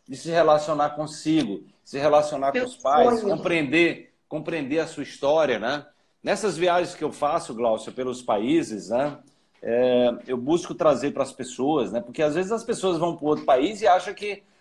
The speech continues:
Speaker 1: né, o problema é só mudar de país, entendeu? Mas elas levam a, a, a história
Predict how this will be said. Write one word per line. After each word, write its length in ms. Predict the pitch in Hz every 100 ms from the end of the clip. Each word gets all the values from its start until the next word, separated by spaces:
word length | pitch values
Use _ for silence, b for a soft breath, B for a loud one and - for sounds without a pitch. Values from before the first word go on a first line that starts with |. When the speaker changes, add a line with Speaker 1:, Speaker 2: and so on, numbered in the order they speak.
| _
Speaker 1:
né, 120 | - 143
o 100 | 147
problema 440 | 180 175 175 190
é 40 |
só 140 | 202 226
mudar 340 | 240 208 180
de 80 | 185
país, 480 | - - 214 196 165
entendeu? 600 | 117 113 117 185 196 - - _ _ -
Mas 180 | 151 175
elas 260 | 220 262
levam 540 | 202 202 254 226 175 151
a, 60 | 147
a, 320 | 110 135 127
a 40 |
história 720 | 135 - - 151 135 110 92